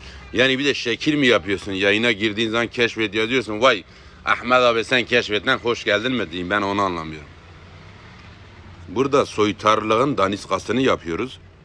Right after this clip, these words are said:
Diğer dümbükler gibi koltuğun üstünde oturup vay abi hoş geldin, şeref verdin diyen insanlardan da değiliz. Gündüz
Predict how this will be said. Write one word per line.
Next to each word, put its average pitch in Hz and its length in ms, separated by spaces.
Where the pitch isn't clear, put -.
Diğer 117 320
dümbükler 107 480
gibi 101 220
koltuğun 101 480
üstünde 107 380
oturup 110 520
vay 131 200
abi 113 260
hoş 110 280
geldin, 78 400
şeref 117 460
verdin 95 340
diyen 110 200
insanlardan 92 720
da 98 160
değiliz. 82 340
Gündüz 135 460